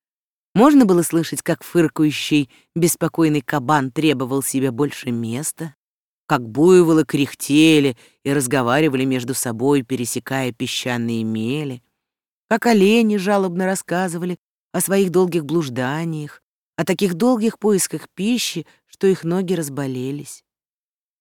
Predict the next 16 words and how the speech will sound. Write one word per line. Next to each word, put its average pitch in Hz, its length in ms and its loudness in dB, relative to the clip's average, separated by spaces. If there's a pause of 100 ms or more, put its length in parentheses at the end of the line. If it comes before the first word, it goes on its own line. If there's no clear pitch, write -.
(220)
Время 180 380 4
от 165 100 -6
времени 180 420 0
они 165 220 0
задавали 175 460 -2
вопросы 185 420 -2
плотоядным, 185 880 -4 (720)
но 214 220 2
все - 400 0
новости 143 760 -2 (640)
были 170 360 -2 (160)
плохи. 127 600 -10 (1300)
Ревущий 165 600 2
горячий 156 560 0
ветер 160 380 0
джунглей 165 680 -4